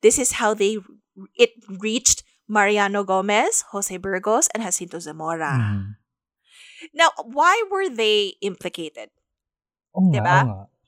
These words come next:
Speaker 1: Parang ang layo. <laughs> Like, what? We know they don't like Burgos 'cause he's just an overachiever. He's the kid in class that you're like,
Speaker 2: <laughs>
Speaker 1: "Ay, nako, top one na naman to."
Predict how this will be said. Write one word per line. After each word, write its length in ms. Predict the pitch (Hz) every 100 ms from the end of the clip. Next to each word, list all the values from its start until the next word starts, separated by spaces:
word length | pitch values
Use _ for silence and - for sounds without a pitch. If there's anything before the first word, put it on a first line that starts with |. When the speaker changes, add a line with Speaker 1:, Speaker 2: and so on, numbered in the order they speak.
| _
Speaker 1:
Parang 240 | 277 427 453
ang 160 | 554 370
layo. 340 | 262 196 170 - _ _ -
<laughs> 20 |
Like, 540 | - - - 523 523 -
what? 200 | 539 - _ - - - -
We 160 | 294 320
know 160 | 359 403
they 100 | 392
don't 200 | 370 262
like 260 | 226 226
Burgos 460 | 208 196 208 196 185
'cause 160 | - 214
he's 160 | 214
just 160 | 208 190
an 80 | 180
overachiever. 720 | 185 180 175 - 165 147 190
He's 160 | 269
the 100 | -
kid 220 | 320 - 311
in 100 | 277
class 280 | - 208 -
that 80 | -
you're 80 |
like, 140 | 226 233
Speaker 2:
<laughs> 40 |
Speaker 1:
"Ay, 60 | 330
nako, 540 | 494 - 294 277 247
top 200 | 269 277 -
one 180 | 269 262
na 100 | 254
naman 280 | 254 240
to." 100 | 220